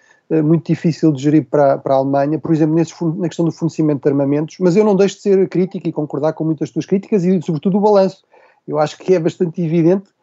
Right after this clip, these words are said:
que, eh, seja quem for que está a liderar a Europa, eu acho que é muito mais a França, eh, claramente quem está a marcar a agenda, quem está a fazer as conversas, corram bem ou mal, é, é muito mais a França do que a Alemanha, e acho que isso não é apenas o resultado da saída da chanceler Merkel,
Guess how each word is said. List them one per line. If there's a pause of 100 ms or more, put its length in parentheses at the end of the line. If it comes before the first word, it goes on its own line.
(420)
que,
eh,
seja
quem
for
que
está
a
liderar
a
Europa,
eu
acho
que
é
muito
mais
a
França, (360)
eh,
claramente (280)
quem
está
a
marcar
a
agenda,
quem
está
a
fazer
as
conversas,
corram
bem
ou
mal,
é,
é
muito
mais
a
França
do
que (500)
a
Alemanha,
e
acho
que
isso
não
é
apenas
o
resultado
da
saída
da
chanceler
Merkel,